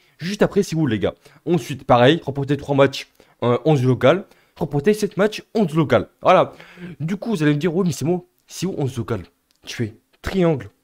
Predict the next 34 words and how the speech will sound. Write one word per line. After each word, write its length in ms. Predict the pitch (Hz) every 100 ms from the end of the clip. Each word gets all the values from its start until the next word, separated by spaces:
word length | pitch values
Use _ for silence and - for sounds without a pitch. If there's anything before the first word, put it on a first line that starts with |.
| -
hop, 200 | 147 - - _ _ _ -
triangle, 320 | - 156 165
ça 120 | 135
te 40 |
ramène 220 | 131 123 131
ici, 420 | 202 - 151 170 - _
et 60 | 131
là, 60 |
il 40 | 139
y 20 |
a 20 |
marqué 460 | 120 113 135 151 - _ -
onze 400 | 165 170 131 - _ _
locaux. 480 | 139 165 135 120 - 117
Voilà. 320 | 113 101 - _ _ -
C'est 120 | 139
juste 200 | 151 -
ici, 240 | 165 127 156
mon 140 | 135
ref, 180 | 127 143
t'as, 280 | - 120 - - 156 165
euh, 200 | 120 131
comme 280 | 131 151 139
condition, 400 | 180 170 156 202
t'as 140 | - 143
juste, 280 | 180 -
euh, 240 | 139 131 - -
joueur 340 | 131 127 190
premier 200 | - 175
détenteur, 420 | 143 165 - 180 -
exactement 460 | 151 147 147 151 143
dix-huit. 360 | 131 143 127
C'est-à-dire, 380 | - 131 104 127 - _ - - _ _ -
ton, 220 | 143 131